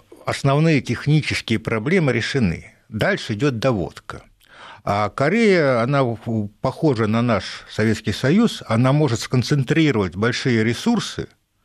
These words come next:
на какой-то программе. Если ей это захочется, у нее там люди будут голодать, но ракету они сделают. Вот. Это вполне возможно. Но есть еще технологические сроки.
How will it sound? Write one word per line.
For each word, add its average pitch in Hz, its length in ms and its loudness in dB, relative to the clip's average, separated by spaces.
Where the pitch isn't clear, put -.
на 107 120 2
какой-то 165 400 0
программе. 92 640 -4
Если 123 380 0
ей 135 240 2
это 104 160 -4
захочется, 117 800 -2
у 117 60 2
нее 131 180 4
там 120 200 -2
люди 123 160 -2
будут 117 300 0
голодать, 175 480 2
но 120 320 2
ракету 135 380 -2
они 120 160 0
сделают. 80 480 -12
Вот. 82 260 -2
Это 220 200 2
вполне 165 360 2
возможно. 90 540 -2
Но 143 280 0
есть 156 460 2
еще 147 260 -2
технологические - 800 -2
сроки. - 460 -6